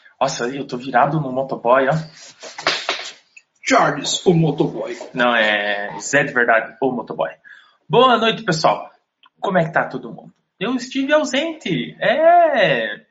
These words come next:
Speaker 1: nem perceberam que eu sumi. O Sullivan tocou bem o barco. Tocou, né?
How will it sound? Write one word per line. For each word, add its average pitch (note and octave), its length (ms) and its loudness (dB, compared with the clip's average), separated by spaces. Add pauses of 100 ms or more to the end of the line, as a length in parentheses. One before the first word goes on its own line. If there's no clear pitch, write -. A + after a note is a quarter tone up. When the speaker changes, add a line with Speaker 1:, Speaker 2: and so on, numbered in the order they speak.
Speaker 1:
nem - 220 -6
perceberam D#4+ 480 -6
que - 80 -8
eu D#3+ 60 -2
sumi. C3 420 -10 (160)
O D#3 60 -18
Sullivan A#3+ 340 -4
tocou A#3 300 0
bem B3 140 -4
o A#3+ 60 -4
barco. B3 460 2 (220)
Tocou, G#2+ 1040 -8
né? D#3+ 260 -8